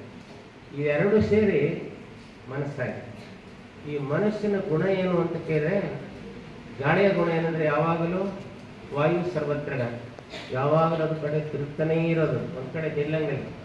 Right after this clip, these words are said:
ಅದಕ್ಕೆ ಮನಸ್ಸು ಯಾವಾಗಲೂ ಕೂಡ ಚಂಚಲವಾಗಿರ್ತದೆ. ಯಾಕೆ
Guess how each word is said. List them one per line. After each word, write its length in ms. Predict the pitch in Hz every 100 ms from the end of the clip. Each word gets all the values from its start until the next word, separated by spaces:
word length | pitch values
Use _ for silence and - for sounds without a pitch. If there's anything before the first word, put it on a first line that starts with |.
| - - - - - - - - - - 143
ಅದಕ್ಕೆ 320 | 147 185 160
ಮನಸ್ಸು 460 | 143 175 226 -
ಯಾವಾಗಲೂ 480 | 214 160 156 175 180
ಕೂಡ 180 | 170 175
ಚಂಚಲವಾಗಿರ್ತದೆ. 1120 | 180 - 143 143 151 135 123 113 113 110 101 - - - - -
ಯಾಕೆ 280 | 156 165